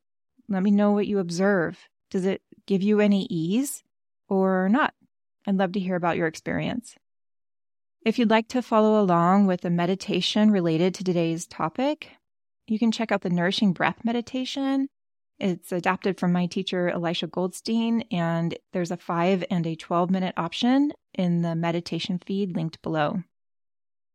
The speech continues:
If you're in the village, you can find printables. We've got two printable posters for this week.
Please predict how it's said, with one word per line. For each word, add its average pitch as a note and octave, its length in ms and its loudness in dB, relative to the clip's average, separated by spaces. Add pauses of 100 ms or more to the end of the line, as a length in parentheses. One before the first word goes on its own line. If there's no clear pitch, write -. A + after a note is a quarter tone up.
(100)
If - 40 -20
you're G3+ 100 4
in F#3 100 4
the F3 60 0
village, G#3+ 540 6
you F3 80 -2
can F3+ 120 -2
find F3+ 280 -2
printables. G#3 680 0 (320)
We've F3+ 100 -2
got - 340 -4
two A#3 200 2
printable G3 400 -2
posters G#3+ 480 -4
for A#3+ 140 -6
this A#3+ 220 -6
week. B3+ 380 -6